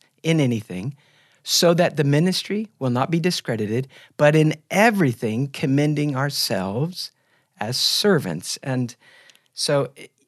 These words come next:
over and over, Paul says, "You can remember the way we lived when we were with you. It's not just what we said. It's how we lived. It was manifest.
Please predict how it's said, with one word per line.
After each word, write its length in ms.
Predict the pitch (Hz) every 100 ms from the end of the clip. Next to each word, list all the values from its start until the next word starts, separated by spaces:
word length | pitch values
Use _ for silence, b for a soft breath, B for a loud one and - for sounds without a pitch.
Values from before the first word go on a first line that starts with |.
| _ -
over 320 | 180 190 196
and 120 | 165
over, 300 | 120 123 127
Paul 280 | - 135 107
says, 460 | - 95 98 104 - _ _ _ -
"You 160 | 135
can 220 | 135 127 120
remember 380 | 123 139 175
the 120 | 175 165
way 180 | 151
we 160 | 147 139
lived 340 | 127 123 117
when 200 | 123 120
we 140 | 123 127
were 140 | 120
with 280 | 113 107 -
you. 180 | - - b b
It's 180 | - -
not 220 | 165 190
just 240 | 160 165 -
what 160 | 165
we 100 | 156
said. 440 | 143 - 101 - - b b b b b
It's 200 | 127 -
how 420 | - - 156 160
we 220 | 151 151
lived. 580 | 135 127 117 101 120 - _ _ -
It 160 | 147
was 200 | - 117
manifest. 800 | 131 120 123 123 104 92 - -